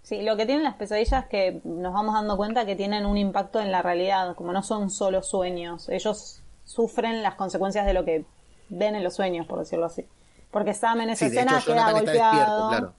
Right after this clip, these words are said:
Speaker 1: Sí, Sam. <laughs>
Speaker 2: Jonathan, sí, le voy a decir Jonathan, yo
Speaker 1: Está bien,
Speaker 2: exactamente
Speaker 1: está
Speaker 2: Jonathan,
Speaker 1: bien,
Speaker 2: lo voy a dejar
Speaker 1: Johnny,
Speaker 2: así,
Speaker 1: Johnny,
Speaker 2: Jonathan.
Speaker 1: Johnny.
Speaker 2: Sí, sí.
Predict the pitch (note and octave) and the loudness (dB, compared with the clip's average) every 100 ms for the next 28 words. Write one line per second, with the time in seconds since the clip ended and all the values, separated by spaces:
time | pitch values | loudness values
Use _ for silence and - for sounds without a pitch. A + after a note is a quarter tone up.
0 | _ _ - - F#3 - - _ - C4 | _ _ -8 -4 -2 -4 -14 _ -2 0
1 | A#3 - - C#5+ C5+ E5+ D5 A#4+ - C#5 | 2 0 -2 -4 -6 -10 -6 -4 -2 -4
2 | C#5 A4+ - _ _ _ - _ - - | -6 -14 -16 _ _ _ -20 _ -20 -20
3 | _ - C#3 - D3+ C3 C#3+ C3+ D3+ D3+ | _ -14 -4 0 0 0 0 0 2 2
4 | F#3 F3 F3+ F3+ E3+ E3 - G#3+ - C4 | 2 2 0 2 2 0 0 -2 2 4
5 | C4+ C4 C#4 C#4 B3+ C4 - C#4 B3+ A#3+ | 6 6 6 6 4 2 2 2 2 0
6 | C4+ - D4 E4 - E4 C#4+ D#4 B2+ A#2+ | 0 2 4 2 0 -2 -2 0 0 2
7 | A#2 | -2